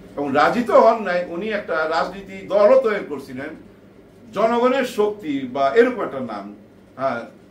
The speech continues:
জনগণের শক্তি, এরকম একটা, একটা নাম দিয়ে একটা দল তৈরি করছিলেন, যে দলটা উনি এক বছর চালাইছিলেন, কিন্তু চলে না। একটা টাইমে উনি বুঝতে পারছেন, ওই যে আমাদের অমিতাভ বচ্চনের মতো, যে রাজনীতি ওনাদের, ওনার জন্য না,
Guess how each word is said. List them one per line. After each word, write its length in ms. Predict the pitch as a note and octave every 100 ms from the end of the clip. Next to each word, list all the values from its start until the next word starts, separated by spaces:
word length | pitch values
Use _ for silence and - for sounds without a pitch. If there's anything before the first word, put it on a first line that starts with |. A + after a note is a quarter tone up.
| - B2
জনগণের 480 | F3 G3+ G#3 G#3+ G#3+
শক্তি, 600 | - F3+ F3+ C#3+ B2 - - - - - - -
এরকম 340 | C#4+ - A#3+
একটা, 260 | G#3 - C#3 - -
একটা 220 | - D3
নাম 320 | C#3 C#3+ C#3+
দিয়ে 140 | C3 B2
একটা 100 | B2
দল 280 | G#2+ C3+ B2
তৈরি 220 | B2 A2+
করছিলেন, 360 | G#2 G2 D3 D3+
যে 140 | D3+
দলটা 300 | C3 C#3+ C3
উনি 180 | D3+ D#3+
এক 280 | D#3+ D3+ C#3
বছর 240 | C#3 - -
চালাইছিলেন, 600 | E3+ E3 - - D3+ C#3+ - - - - -
কিন্তু 280 | G#3+ A3+
চলে 300 | A3 G#3+ A#3
না। 120 | B3 G#3+
একটা 280 | E3 -
টাইমে 320 | - F3 F3+ G3
উনি 140 | G3
বুঝতে 400 | F3 F#3+ - B3+
পারছেন, 440 | B3+ - D#3 B2 - - _ - - - -
ওই 140 | F#3
যে 60 | F#3
আমাদের 340 | E3+ E3 E3+
অমিতাভ 460 | F#3+ A#3 A3+ G3+ D#3+
বচ্চনের 420 | - E3 D3 C#3
মতো, 420 | A#2+ G#2 - F2
যে 120 | G#2 A#2+
রাজনীতি 480 | F#3+ G3+ G3+ F#3
ওনাদের, 340 | D#3 C#3 C3+ C3 -
ওনার 300 | D#3 E3+ -
জন্য 320 | A#2+ G#2+ F#2+
না, 340 | E2 F2 -